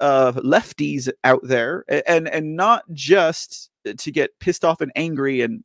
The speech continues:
scream at, uh, phantoms like I do sometimes, right? No, it's to actually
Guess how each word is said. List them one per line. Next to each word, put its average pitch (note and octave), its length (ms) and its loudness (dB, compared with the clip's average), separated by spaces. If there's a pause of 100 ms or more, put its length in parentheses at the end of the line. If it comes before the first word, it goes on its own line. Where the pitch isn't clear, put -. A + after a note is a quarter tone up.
(140)
scream C#3+ 880 0 (680)
at, B2 360 6
uh, B2+ 120 6
phantoms C3+ 720 2
like B2+ 240 2
I E3+ 180 6
do C3 160 0
sometimes, - 640 -8
right? C3 360 0
No, D3 280 4
it's - 180 0
to - 200 -2
actually E3+ 640 0